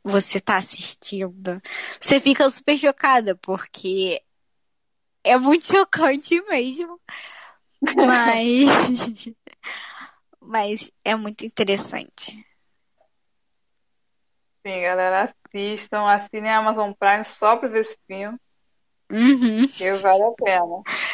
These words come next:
Speaker 1: Eu acho que
Speaker 2: Uhum,
Speaker 1: tem até uns
Speaker 2: gente.
Speaker 1: dias de graça na
Speaker 2: Sim,
Speaker 1: Amazon.
Speaker 2: eu acho que é uns sete,
Speaker 1: Uhum.
Speaker 2: sete dias, né?
Speaker 1: E,
Speaker 2: Ó, tá
Speaker 1: tipo,
Speaker 2: tempo.
Speaker 1: o que foi, assim, o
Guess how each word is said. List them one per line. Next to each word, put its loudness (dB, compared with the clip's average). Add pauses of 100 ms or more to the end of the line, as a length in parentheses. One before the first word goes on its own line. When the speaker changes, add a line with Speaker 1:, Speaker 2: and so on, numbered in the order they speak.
(240)
Speaker 1:
Eu 6
acho 2
que 2
Speaker 2:
Uhum, -4
Speaker 1:
tem 2
até 4
uns 0
Speaker 2:
gente. -4
Speaker 1:
dias -4
de -8
graça -6 (1200)
na -6
Speaker 2:
Sim, -2
Speaker 1:
Amazon. 2
Speaker 2:
eu 4
acho -2
que -8
é -4
uns -6 (140)
sete, -6 (1000)
Speaker 1:
Uhum. -4
Speaker 2:
sete 0
dias, -6
né? -6 (1500)
Speaker 1:
E, 4
Speaker 2:
Ó, 6
tá 2
Speaker 1:
tipo, 4
Speaker 2:
tempo. -20 (920)
Speaker 1:
o 6
que 2
foi, 2
assim, -4 (160)
o -14